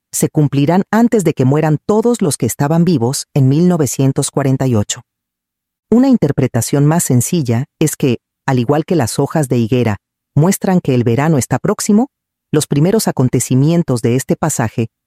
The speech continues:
muestran que todo lo demás sucederá pronto. Las palabras de Jesús, "Cuando vean que suceden estas cosas", no suenan como si estuviera hablando de un evento específico.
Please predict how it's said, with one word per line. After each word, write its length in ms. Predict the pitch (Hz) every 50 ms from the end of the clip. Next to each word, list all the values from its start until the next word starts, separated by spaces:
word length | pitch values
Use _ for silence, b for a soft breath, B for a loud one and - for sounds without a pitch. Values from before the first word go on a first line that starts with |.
| _ -
muestran 400 | 165 180 190 - - 208 202 202 -
que 140 | - 143 - _ _
todo 300 | - 208 202 220 202 226
lo 120 | 220 226 220
demás 480 | 226 220 185 143 120 131 - - - _ -
sucederá 600 | - - - 139 - - 131 110 117 113 127 127 -
pronto. 460 | - 127 120 107 107 - - 104 - _ _ _ _ _ _ _ _ _ _ _ _ _ _ _ _ _ _ _ -
Las 180 | - 131 123 -
palabras 440 | - 135 123 151 185 196 185 170
de 80 | 143 135
Jesús, 640 | - - 117 - - 156 131 117 110 - - - _ _ _ _ _ _ _ _ _ _ _ _
"Cuando 340 | - - 135 127 123 123 120
vean 320 | 110 139 160 196 196 190 185
que 120 | - 151
suceden 480 | - - 120 - - 165 170 160 139 147
estas 320 | 160 - - 131 - -
cosas", 540 | - - 202 214 - - 247 254 - - - _ _ _ _ _ _ _ _ _ _ _ _ -
no 200 | 196 202 240 269
suenan 540 | - - - 220 233 269 285 233 147 131 -
como 220 | - 143 135 131 127
si 140 | - -
estuviera 540 | 139 - - - 131 123 156 175 180 170 139
hablando 420 | 123 117 131 147 160 170 165 165 151
de 160 | 139 131 131
un 160 | 147 165 156
evento 340 | 139 131 143 147 143 - 127
específico. 760 | 117 - - - 113 - - 110 - 117 104 - - 110 104